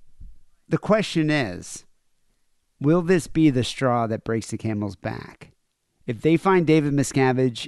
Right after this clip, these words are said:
and he has to, like, you know, go to prison for child trafficking, especially if they find out that there's any kind of sexual abuse,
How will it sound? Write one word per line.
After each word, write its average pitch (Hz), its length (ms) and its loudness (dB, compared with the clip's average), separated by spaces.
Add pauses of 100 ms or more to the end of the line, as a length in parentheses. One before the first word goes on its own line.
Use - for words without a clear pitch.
(140)
and 110 160 -4
he 127 140 -4
has 139 180 -6
to, 143 120 -6
like, 127 520 -4 (520)
you 131 100 -2
know, 117 360 -2 (360)
go 139 140 4
to 131 100 4
prison 127 540 -2
for 110 140 -8
child 131 440 -6
trafficking, 185 680 -10 (540)
especially 160 440 0
if 131 100 -2
they 143 100 0
find 139 240 -2
out 127 160 -2
that 113 140 -8
there's 120 220 -2
any 120 140 -2
kind 110 160 -8
of 101 80 -12
sexual 135 500 -6
abuse, 101 540 -8